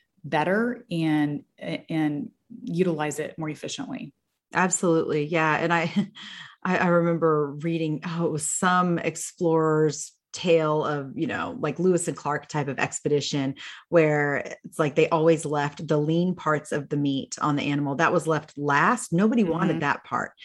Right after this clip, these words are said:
Speaker 2: because that
Speaker 1: Right.
Speaker 2: wasn't sustaining anybody, <laughs> you know?
Speaker 1: Right.
Speaker 2: And so I think we have it so backwards, and the stuff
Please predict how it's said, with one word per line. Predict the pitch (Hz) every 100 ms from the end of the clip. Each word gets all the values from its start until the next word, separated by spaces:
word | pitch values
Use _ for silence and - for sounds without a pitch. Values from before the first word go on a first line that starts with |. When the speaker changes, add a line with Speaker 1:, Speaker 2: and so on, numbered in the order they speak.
| - -
Speaker 2:
because | 180
that | 175
Speaker 1:
Right. | 220
Speaker 2:
wasn't | 214 165 -
sustaining | 165 - 151 135 156
anybody, | 214 165 156 -
<laughs> |
you | 277 - 277 - 220
know? | 254 214 240 -
Speaker 1:
Right. | 277 208 214
Speaker 2:
And | 240
so | 220
I | 220
think | 220
we | 220 202
have | 208
it | 190
so | - 175
backwards, | 160 165 214 - 156 151 160 - 220 190 -
and | 180 180
the | 170
stuff | - 190